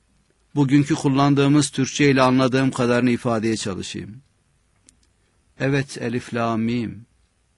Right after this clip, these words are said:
Başka değil, elif, lam, mim. Bakın, dinleyin, elif, lam, mim. Biliyor, yani o günün Bizanslıları yenilmiştiler ya,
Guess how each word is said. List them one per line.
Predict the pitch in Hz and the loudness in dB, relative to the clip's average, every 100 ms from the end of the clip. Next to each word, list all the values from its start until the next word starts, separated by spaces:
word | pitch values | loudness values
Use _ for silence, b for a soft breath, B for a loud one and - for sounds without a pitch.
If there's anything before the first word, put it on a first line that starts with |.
| _ _ b b - | _ _ b b -4
Başka | 120 120 - 151 | -2 0 0 2
değil, | 160 151 110 | 4 4 2
elif, | 120 131 - | 2 0 0
lam, | 135 131 127 | 2 4 4
mim. | 135 131 101 - b b b | 4 2 0 -4 b b b
Bakın, | 120 156 180 170 135 | 0 2 4 2 4
dinleyin, | 147 151 170 151 127 | 6 6 6 6 4
elif, | 131 147 143 | 2 0 0
lam, | 143 143 147 | 2 4 4
mim. | 147 151 123 98 92 _ _ _ _ _ _ _ _ - | 4 4 2 -2 -8 _ _ _ _ _ _ _ _ -2
Biliyor, | 127 160 | 2 4
yani | 127 175 202 170 | 6 6 6 4
o | 165 175 | 4 2
günün | 165 175 170 151 | 4 4 4 4
Bizanslıları | 143 147 156 143 147 139 147 147 | 4 4 4 4 2 4 4 6
yenilmiştiler | 139 143 139 151 - 147 135 143 | 6 4 4 2 0 0 2 2
ya, | 135 123 120 | 2 0 -2